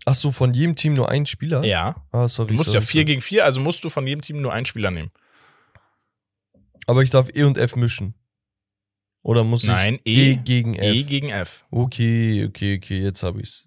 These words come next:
Speaker 1: Jetzt hab ich's
Speaker 2: Ja,
Speaker 1: verstanden.
Speaker 2: also du darfst ein Belgien, ein Marokkaner, ein Belgien, ein Belgier, ein Marokkaner, ein Kanadier,
Speaker 1: Ein
Speaker 2: ein Kroaten.
Speaker 1: Belgien. Ich nehme Hakimi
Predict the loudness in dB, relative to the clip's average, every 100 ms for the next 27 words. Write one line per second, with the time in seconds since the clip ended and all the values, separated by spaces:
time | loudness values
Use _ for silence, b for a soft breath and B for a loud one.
0 | -10 -8 -4 -2 0 0 0 0 0 2
1 | 2 2 0 0 0 2 2 0 -2 -2
2 | -2 -2 -2 -2 -2 0 -2 -6 -8 -6
3 | -6 -6 -8 -10 -10 -6 -2 0 0 0
4 | -2 -2 -4 -4 -2 -2 -2 -4 -4 -2
5 | 0 2 0 0 0 0 0 -4 -8 B
6 | B -4 0 4 4 4 2 0 -8 _
7 | _ -18 -6 -4 -4 -4 -4 -4 -6